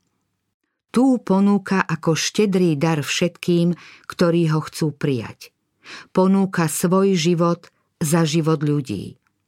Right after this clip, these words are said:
Božia zhovievavosť odpúšťa ľuďom spáchané hriechy. Čo viac, Kristus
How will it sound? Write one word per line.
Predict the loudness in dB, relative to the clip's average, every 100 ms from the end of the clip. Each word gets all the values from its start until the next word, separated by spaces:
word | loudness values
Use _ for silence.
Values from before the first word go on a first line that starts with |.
| _ _ _ _ -20 -6
Božia | 0 2 2 2
zhovievavosť | 2 2 2 2 2 2 2 0 -2 -10 -20 -8 -2
odpúšťa | -2 0 -2 0 -2 -2 0
ľuďom | 2 0 -2
spáchané | -4 -2 0 -2 -4 -2 -2
hriechy. | -2 -4 -4 -10 -14 -16 _ _ _ _ -4
Čo | 0
viac, | 2 2 0 -4 -18 -20 -20 _ -2
Kristus | 0 2 0 0 0 -2